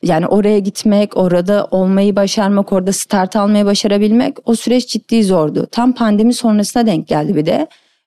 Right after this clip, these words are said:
Bu iki sezon ekonomik olarak da çok ciddi zorladı beni. Ben yapabileceğimi biliyorum. Şimdi tek eksiğim antrenman aslında. Daha fazla antrenman yapmam gerekiyor.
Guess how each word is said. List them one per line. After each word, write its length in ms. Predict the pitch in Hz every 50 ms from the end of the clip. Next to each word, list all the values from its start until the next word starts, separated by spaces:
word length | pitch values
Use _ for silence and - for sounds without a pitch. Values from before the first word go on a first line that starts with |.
| -
Bu 180 | - 208 - -
iki 220 | 233 - - -
sezon 320 | - - 277 247 277 285 - -
ekonomik 440 | 208 - - 214 214 220 233 226
olarak 340 | 233 214 214 220 214 214 -
da 80 | - 170
çok 200 | - 151 156 -
ciddi 300 | - - - - 151 143
zorladı 400 | 143 143 151 151 170 151 170 190
beni. 320 | - 180 - 220 285 349 - _ _ _ -
Ben 100 | 196 226
yapabileceğimi 720 | 254 262 262 233 - 262 233 262 240 208 233 262 285 302 269
biliyorum. 440 | 254 240 254 233 190 160 - - - - - _ _
Şimdi 200 | - - 202 196
tek 220 | - 262 262 254 254
eksiğim 340 | 233 - - - 311 320 294
antrenman 460 | 254 233 220 - 226 214 220 202 180
aslında. 540 | 165 165 175 - - - - - - - - - _ _ _ - -
Daha 220 | - 180 208 269
fazla 360 | 269 - 240 202 190 170 180 160
antrenman 380 | - - - - 170 170 156
yapmam 380 | 151 151 - - 151 160 160 151
gerekiyor. 600 | 156 220 226 - - - - 202 220 269 320